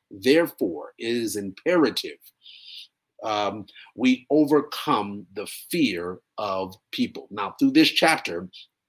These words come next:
that's exactly what we're dealing with, um, is overcoming the fear of people. And, and I thought this was, uh,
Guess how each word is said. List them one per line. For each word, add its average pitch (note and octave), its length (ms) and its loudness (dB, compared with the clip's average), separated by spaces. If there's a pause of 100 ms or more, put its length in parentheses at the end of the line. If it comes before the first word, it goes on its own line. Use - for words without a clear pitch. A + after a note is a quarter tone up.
(400)
that's A#2+ 220 -2
exactly A2+ 560 -4
what A2+ 220 -2
we're A2+ 140 -2
dealing A2 360 2
with, E2 240 -6 (420)
um, G2 360 -2
is A2 300 -4
overcoming C3 720 4
the G#2+ 180 -6
fear G#2 180 -4
of G2 140 -8
people. F2 480 -8 (400)
And, D3+ 260 2
and D3 140 2
I C3 100 2 (140)
thought - 340 4 (240)
this B2+ 380 6
was, A2+ 800 0 (760)
uh, G#2+ 320 -6